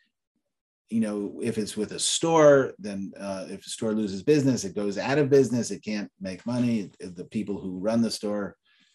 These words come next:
can't make a living. If it's with a person, there's trauma. If it's all kinds of, all the, all the impact of one's actions on other people. And beyond that, it's the fact that if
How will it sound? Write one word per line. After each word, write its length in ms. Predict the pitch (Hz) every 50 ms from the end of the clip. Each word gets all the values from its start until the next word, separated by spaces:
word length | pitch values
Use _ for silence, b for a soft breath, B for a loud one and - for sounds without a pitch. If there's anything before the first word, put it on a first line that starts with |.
| _ _ _ _ _ _ _ _ _ _ _ _ -
can't 240 | - 110 104 98 90
make 200 | 95 92 90 -
a 40 | 110
living. 400 | 120 135 127 117 120 117 113 110
If 160 | 104 98 -
it's 160 | 104 - -
with 100 | 101 85
a 60 | 95
person, 480 | 87 - 165 165 160 139 - 123 110 95
there's 180 | 87 87 87 -
trauma. 680 | - - 160 151 147 147 139 135 123 120 113 104 90 95
If 160 | 101 - -
it's 100 | - -
all 260 | - - 156 175 170
kinds 280 | 170 170 156 143 127 123
of, 80 | -
all 200 | - 123 147 151
the, 160 | 151 143 135
all 280 | 92 123 131 120 135 135
the 140 | 135 120 110
impact 420 | 135 139 135 127 123 117 - -
of 60 | 98
one's 200 | 98 110 110 101
actions 420 | 110 113 143 143 143 - 110 101 110
on 160 | 110 110 107 -
other 240 | 110 104 104 104 95
people. 420 | - 95 92 - 76 - - _ _ _ _ B B B B B B B B B B
And 380 | - 117 120 120 117 110 - - _ - - - - -
beyond 440 | - 113 117 131 160 208 226 208 151
that, 240 | 117 107 113 110 120
it's 160 | 113 - -
the 80 | 123 113
fact 340 | - 131 117 123 120 -
that 180 | 123 113 117 117
if 220 | 113 117 107 -